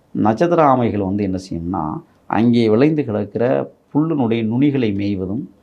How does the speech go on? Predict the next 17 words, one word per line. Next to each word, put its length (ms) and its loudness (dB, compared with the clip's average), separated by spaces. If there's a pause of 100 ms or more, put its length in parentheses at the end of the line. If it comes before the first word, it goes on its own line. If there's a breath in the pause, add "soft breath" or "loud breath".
(500 loud breath)
அந்த 300 4
பனித்துளிகளை 840 2
குடிப்பதுமான 640 -2
வழக்கம் 340 -2
கொண்டவை 340 -6
முயல் 340 -12
எப்போதுமே. 580 -10
அதே 300 2
மாதிரி 240 0
ஆமை, 280 -10 (1040 soft breath)
நட்சத்திர 360 2
ஆமை 220 4
வந்து 200 2
எப்போதுமே 380 -2
என்ன 140 -2 (120)
செய்யும்னா, 180 -6
அந்த 160 -2